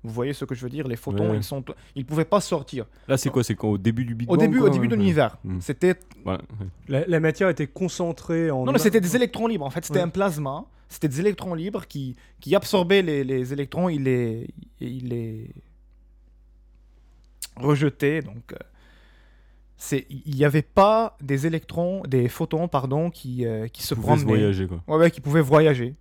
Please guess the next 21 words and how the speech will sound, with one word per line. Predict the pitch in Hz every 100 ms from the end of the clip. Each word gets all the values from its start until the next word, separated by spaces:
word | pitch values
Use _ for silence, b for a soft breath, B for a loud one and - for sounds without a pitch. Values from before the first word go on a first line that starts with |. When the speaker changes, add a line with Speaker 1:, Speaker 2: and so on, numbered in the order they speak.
| _ -
Speaker 1:
Donc, | 131
ils | 143 151
étaient | 160 180 190 190
Speaker 2:
Il | 98
y |
avait | -
pas | 147
de |
Speaker 1:
coincés | 196 208 - 170 208
Speaker 2:
place. | 156
Speaker 1:
dans | 147
ces, | 139 147
dans | 143 139
ces, | 143 -
il | 170
y | 156
avait | 180
un | 160 143
genre | 180 147
de | 135
brouillard. | 127 165 165 135 120